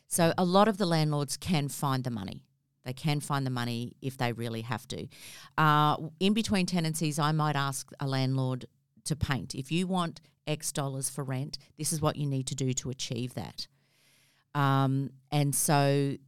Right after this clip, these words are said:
those are the things that I will ask the landlord to do. Um, or when this, if this tenant moves out, you're gonna have to paint. I'll get you a quote,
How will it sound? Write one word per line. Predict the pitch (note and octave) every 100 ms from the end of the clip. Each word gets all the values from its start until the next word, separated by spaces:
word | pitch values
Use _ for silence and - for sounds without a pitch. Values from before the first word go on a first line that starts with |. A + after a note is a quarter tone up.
| - - _ _ _ _ _ -
those | D#3 D3+ E3+ F#3
are |
the | D#3+
things | D#3 E3 D3 D3 -
that | D3 C#3
I | C#3+ C3+
will | C3+ C#3 -
ask | C3 C3 -
the | C3
landlord | C3 B2+ B2+ B2+ A#2+
to | D3
do. | C3+ B2 C3+ A3 - - - - C3
Um, | B2+ B2+ B2+ C3 -
or | D3+ C#3+ C#3+ D#3 _ _ _ -
when | D#3 E3+
this, | E3 -
if | E3+
this | - F3+
tenant | - D#3+ D3
moves | D3 C3+ C#3
out, | C3
you're | D3+
gonna | D3+ D3+
have | D3 C#3+
to | -
paint. | C#3 - B2+ B2+ - _ _ -
I'll | C3+
get | C#3+ C#3
you | D#3
a |
quote, | C3+ - C#3+ F#3 C4